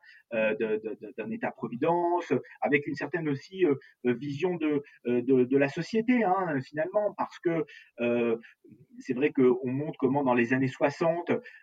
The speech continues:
euh, toute une série de, de canaux financiers ont été démantelés. Alors, par morceaux, hein, ça s'est pas fait comme ça d'un coup, par morceaux, hein, c'est comme un peu, euh, on prend l'image d'un, d'un barrage, hein, qui, qui, qui régule un peu comme ça la circulation de l'eau,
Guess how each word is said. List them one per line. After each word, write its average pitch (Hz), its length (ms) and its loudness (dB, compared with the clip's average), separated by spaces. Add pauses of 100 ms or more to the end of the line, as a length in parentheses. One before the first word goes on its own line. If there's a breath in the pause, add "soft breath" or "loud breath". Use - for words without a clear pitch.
(120)
euh, 120 420 2 (140)
toute - 180 -16
une 147 100 -10
série 160 400 0
de, 127 160 6 (180 loud breath)
de 127 80 6
canaux 165 320 0
financiers 160 720 2 (220 loud breath)
ont 131 120 4
été 156 200 2
démantelés. 170 500 6
Alors, 151 220 6 (180)
par 233 180 8
morceaux, 233 540 6
hein, 370 120 2 (160 loud breath)
ça 185 100 -4
s'est - 100 -2
pas 269 100 2
fait 277 120 2
comme 214 180 6
ça 220 220 8
d'un 175 140 0
coup, 220 240 2 (180 loud breath)
par 180 180 4
morceaux, 196 440 4
hein, 156 300 4 (200 loud breath)
c'est 151 140 -4
comme 185 180 2
un 160 80 6
peu, 190 380 2
euh, 143 40 2 (200)
on 135 100 -2
prend 175 180 -4
l'image 165 320 2
d'un, 139 180 0
d'un 139 160 4
barrage, 156 480 10
hein, 185 60 2 (120)
qui, 143 120 -12
qui, - 220 -12
qui - 180 -2
régule 151 400 2
un 175 140 2
peu - 180 -2
comme 127 160 -2
ça - 140 2
la 127 100 2
circulation 131 520 -4
de 139 60 0
l'eau, 226 180 4